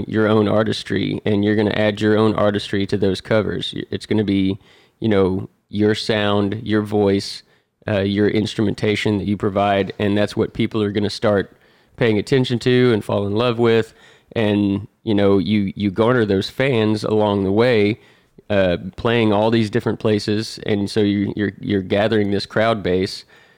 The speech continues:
uh, or this fan base, and then, you know, your fans start saying, "Do you have any of your own music?" That's when you've, you've started building in the, in, you know, the behind the scenes. You've got all these original songs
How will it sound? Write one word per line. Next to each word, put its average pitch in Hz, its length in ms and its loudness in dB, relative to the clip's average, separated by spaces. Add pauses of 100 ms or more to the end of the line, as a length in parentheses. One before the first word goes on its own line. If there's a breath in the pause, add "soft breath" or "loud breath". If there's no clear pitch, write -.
(140)
uh, 107 240 -2
or 110 100 2
this 98 180 -4
fan 120 300 0
base, 101 460 -4 (280 soft breath)
and 107 220 0
then, 117 540 2 (400)
you 107 80 0
know, 101 400 2
your 110 160 0
fans 113 400 0
start - 440 -2 (300)
saying, 101 420 -2
"Do 92 100 -4
you 95 80 -2
have 104 220 -4
any 98 360 -2
of 107 140 -2
your 98 160 0
own 147 200 4
music?" 110 420 0 (560 soft breath)
That's 120 200 -2
when 120 220 2
you've, 110 320 -2
you've 110 320 -6 (120)
started 107 420 0
building 110 540 0 (180)
in 113 120 0
the, 98 240 -4
in, 110 300 0
you 113 80 0
know, 104 160 0
the 104 80 -4
behind 123 340 -2
the 107 60 -2
scenes. 107 480 -2 (380 soft breath)
You've 117 160 -4
got 117 180 2
all 113 140 2
these 107 200 0
original 107 420 -2
songs 101 560 -4